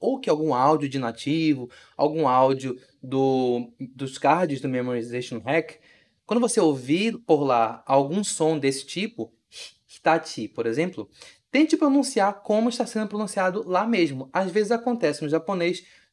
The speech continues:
de uma letra I ou de uma letra U ficarem bem mudos, quase sem sair, quase imperceptíveis, certo? Leve isso em consideração e deixe os ouvidos bem atentos pra quando isso acontecer, ok?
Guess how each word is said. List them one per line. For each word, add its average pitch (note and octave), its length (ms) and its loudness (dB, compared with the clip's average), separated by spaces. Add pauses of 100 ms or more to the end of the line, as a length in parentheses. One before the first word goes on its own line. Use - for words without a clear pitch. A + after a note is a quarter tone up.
(120)
de D3 120 -2
uma G3+ 100 0
letra D3+ 400 -2
I A#3 380 -4
ou F3+ 120 4
de E3+ 80 0
uma D#3+ 120 0
letra D3+ 280 0
U A3 220 2 (160)
ficarem G3+ 480 2
bem D4 320 0
mudos, A3+ 340 0
quase - 500 -2
sem C4+ 120 0
sair, A#3+ 300 0
quase A3+ 440 2
imperceptíveis, G#3+ 880 -6
certo? A#3 300 -6 (340)
Leve D#4 220 2
isso C4+ 160 0
em - 20 0
consideração G#3+ 720 0 (260)
e G#3 240 -10
deixe E3+ 320 0
os G3+ 80 -4
ouvidos F3+ 360 -2
bem F#3 240 0
atentos G3 360 -4
pra F#3 160 0
quando E3 240 -2
isso F3+ 200 -6
acontecer, G3+ 600 -8
ok? - 380 -2